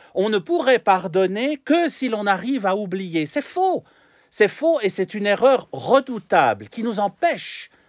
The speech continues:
de pardonner. Imaginez deux personnes qui se font du mal.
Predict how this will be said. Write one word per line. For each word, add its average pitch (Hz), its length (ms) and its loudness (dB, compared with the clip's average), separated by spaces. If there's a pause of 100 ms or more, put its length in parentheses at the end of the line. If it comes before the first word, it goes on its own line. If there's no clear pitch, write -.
(140)
de 165 120 0
pardonner. 135 720 0 (1200)
Imaginez 214 720 0 (540)
deux 214 180 4
personnes 208 640 4
qui 202 160 -10
se 180 160 2
font 226 240 -2
du 156 120 -2
mal. 85 420 -2